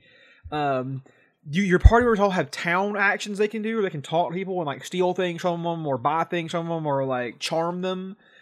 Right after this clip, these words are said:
And so it's pretty cool to, like, you can actually just get random town people to come out into dungeons with you and fight, and it's fucking crazy,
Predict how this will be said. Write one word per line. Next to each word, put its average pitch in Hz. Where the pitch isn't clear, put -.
And 160
so 233
it's 226
pretty 320
cool 185
to, 165
like, 151
you 233
can 349
actually 302
just 214
get 214
random 208
town 208
people 285
to -
come 240
out 214
into 196
dungeons 180
with 175
you 156
and 151
fight, 156
and 160
it's 156
fucking 165
crazy, 135